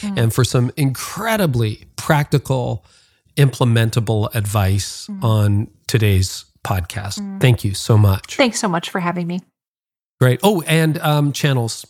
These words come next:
Speaker 1: Mm.
Speaker 2: Um, just tell us where we can find you on the internets.
Speaker 1: Mm. You can find me on Instagram at Sharon Says So. My website is just my name, Sharon McMahon dot com. And then my podcast is Here's Where It Gets Interesting. And you can listen to that wherever you get podcasts.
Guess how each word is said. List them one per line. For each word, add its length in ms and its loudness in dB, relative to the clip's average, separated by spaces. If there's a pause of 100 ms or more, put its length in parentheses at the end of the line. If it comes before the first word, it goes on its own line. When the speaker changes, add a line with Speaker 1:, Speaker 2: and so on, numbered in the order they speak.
(180)
Speaker 1:
Mm. 380 -6
Speaker 2:
Um, 380 2
just 200 -4
tell 160 2
us 140 -2
where 160 2
we 100 0
can 120 0
find 280 0
you 180 2
on 180 0
the 120 2
internets. 440 0
Speaker 1:
Mm. 320 -2 (260)
You 120 0
can 200 -2
find 180 2
me 80 2
on 100 2
Instagram 440 -2 (120)
at 280 -6
Sharon 420 -4
Says 280 -4
So. 260 -2 (140)
My 160 0
website 360 -2
is 160 0
just 200 -8
my 100 -4
name, 240 -2
Sharon 400 -2
McMahon 540 -6
dot 220 -2
com. 260 -2
And 160 0
then 140 -2
my 280 -2
podcast 480 -4
is 260 -4
Here's 500 -4
Where 140 -2
It 100 -8
Gets 220 -6
Interesting. 640 -2
And 180 -4
you 80 -6
can 400 -2
listen 300 -4
to 60 -2
that 180 2
wherever 260 0
you 100 -4
get 140 -4
podcasts. 580 -10